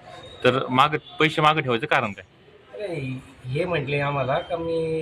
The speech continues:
Speaker 2: एक पंधरा दिवसात, वीस दिवसात चौकशी करतो. आम्ही त्यांना म्हटलं, "तर तुम्ही महिना घ्या."
Speaker 1: हम्म.
Speaker 2: महिनाभराने, अ, जे काही चौकशीचा अहवाल येईल ना,
Speaker 1: हम्म.
Speaker 2: मग तो, अ, ठेकेदाराच्या बाजूने असो किंवा त्याच्या विरोधात असो,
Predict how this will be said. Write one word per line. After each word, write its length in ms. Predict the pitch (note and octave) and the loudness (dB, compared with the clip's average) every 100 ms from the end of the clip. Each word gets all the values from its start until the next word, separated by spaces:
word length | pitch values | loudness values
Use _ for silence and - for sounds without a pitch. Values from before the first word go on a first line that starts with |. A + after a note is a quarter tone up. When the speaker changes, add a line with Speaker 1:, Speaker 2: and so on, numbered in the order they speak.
| D#3+ | -4
Speaker 2:
एक 180 | D#3 - | -8 -2
पंधरा 280 | D#3+ D3+ | 0 0
दिवसात, 280 | D3 D3 D3 C#3 | -2 -4 -6 -6
वीस 180 | D3 | -8
दिवसात 260 | C#3 D3+ C#3+ | -10 -8 -8
चौकशी 420 | - D#3 D#3 C#3+ | -4 -2 -2 -6
करतो. 300 | - B2 C#3 | -8 -10 -4
आम्ही 240 | C#3+ D#3 D3 | -4 -4 -8
त्यांना 200 | D#3 D3+ | -2 -2
म्हटलं, 320 | B2+ C#3 - | -2 -6 -10
"तर 60 | |
तुम्ही 160 | F3 E3+ | -10 -6
महिना 280 | F#3 F#3 E3+ | -4 -2 -2
घ्या." 180 | A2 G2+ - - | -4 -12 -16 -8
Speaker 1:
हम्म. 480 | A#2 G#2 - - - | -6 -6 -8 -8 -2
Speaker 2:
महिनाभराने, 920 | D3 D#3+ F#3+ F3 D#3 D#3+ D#3 - D#3+ | 0 0 2 2 2 0 -4 -8 -2
अ, 340 | D3+ D3 D3 | 0 2 0
जे 220 | C#3 D3+ | 0 -4
काही 180 | D#3+ D#3+ | 0 0
चौकशीचा 540 | E3 E3 D#3+ A#2+ B2+ C#3+ | 2 0 0 -2 0 2
अहवाल 300 | D3 C#3 C3 | 2 0 -2
येईल 140 | B2+ | -6
ना, 100 | A#2+ | -8
Speaker 1:
हम्म. 420 | B2 - - B2 A#2 - | -12 -14 -12 -12 -12 -10
Speaker 2:
मग 60 | D#3+ | -10
तो, 440 | F#3 F#3+ F#3 F3 | -4 -4 -2 2
अ, 320 | D#3+ D#3 D3 C3+ | 4 6 4 2
ठेकेदाराच्या 600 | - B2+ D3 D#3 D3 D3 | -2 -4 0 0 0 2
बाजूने 360 | D3+ D3+ F3 | 2 2 -2
असो 180 | F3+ A3 | -4 -6
किंवा 200 | G#3 F3 | -8 -6
त्याच्या 180 | D#3+ D3+ | -2 -2
विरोधात 360 | D#3+ E3 C3+ | 0 0 0
असो, 260 | B2+ B2+ - | -2 -4 -8